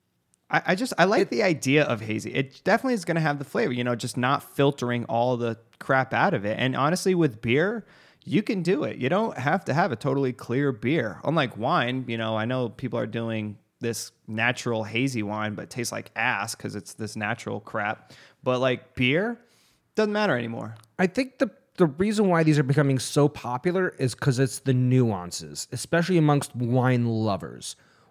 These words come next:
Speaker 2: Wine lovers like to break down their products. They like to sit around and talk about it. "I taste this. It's got hints of this. It finishes with this."
Speaker 1: <laughs> Yeah, Friday's gonna be fun 'cause we'll be with John. <laughs>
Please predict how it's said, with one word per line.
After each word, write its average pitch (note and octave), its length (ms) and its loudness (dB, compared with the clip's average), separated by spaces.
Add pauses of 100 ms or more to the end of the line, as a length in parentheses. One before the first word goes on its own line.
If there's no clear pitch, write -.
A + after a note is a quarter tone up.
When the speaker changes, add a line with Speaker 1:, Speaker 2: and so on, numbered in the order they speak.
Speaker 2:
Wine G3 380 4
lovers C#3+ 560 4
like C#3 380 2
to C#3+ 100 4
break B2+ 320 2
down C3 240 4
their A2 120 0
products. F2+ 540 -6
They A2+ 140 -6
like F3+ 160 2
to G3 60 -4
sit G#3+ 180 6
around D3+ 260 8
and C3 80 2
talk B2+ 300 0
about F#2+ 200 -4
it. - 100 -6
"I B2 80 -6
taste - 360 -8
this. G3 360 -2
It's - 100 -12
got A#2 100 -2
hints B2+ 240 -2
of A#2 140 -8
this. F#3+ 260 4
It B2+ 100 -4
finishes A2+ 440 -2
with G#2 240 -6
this." G#3+ 420 4
Speaker 1:
<laughs> - 40 -2
Yeah, - 60 0
Friday's C3+ 380 2
gonna A#2+ 140 -4
be A2+ 80 -6
fun A#2+ 240 -4
'cause A2 120 -10
we'll A2+ 120 -2
be A#2+ 80 -4
with A2+ 140 -6
John. A#2 360 -2
<laughs> A2+ 80 -4